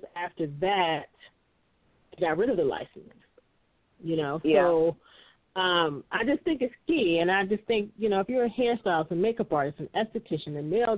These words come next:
Speaker 1: tech, a barber, um, you name it, you should have a license. Plain and
Speaker 2: Yeah,
Speaker 1: simple.
Speaker 2: and it's, it's something to protect yourself.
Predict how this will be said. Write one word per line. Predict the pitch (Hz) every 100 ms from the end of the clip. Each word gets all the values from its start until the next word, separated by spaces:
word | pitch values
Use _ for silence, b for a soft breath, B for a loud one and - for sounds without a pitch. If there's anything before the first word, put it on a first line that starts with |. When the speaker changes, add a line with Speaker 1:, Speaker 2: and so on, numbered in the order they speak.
| - -
Speaker 1:
tech, | 139
a | 165
barber, | 156 175 202 233 202 160 147 151 151 B B B _ _
um, | 175 170 160 156 151 - _ _ - _ 143
you | 180 247 226
name | 311 208
it, | 165
you | 185 254 -
should | 320
have | 285
a |
license. | 311 330 - - - _ _ _ _ _ _ _ _ _ -
Plain | 196 226
and | 233
Speaker 2:
Yeah, | 311 359
Speaker 1:
simple. | 269
Speaker 2:
and | 269
it's, | - _ - - _ _ _ _ _
it's | 262 -
something | 320 311 302 -
to | 262
protect | - 220 - 233 - 180
yourself. | 190 196 - 180 151 151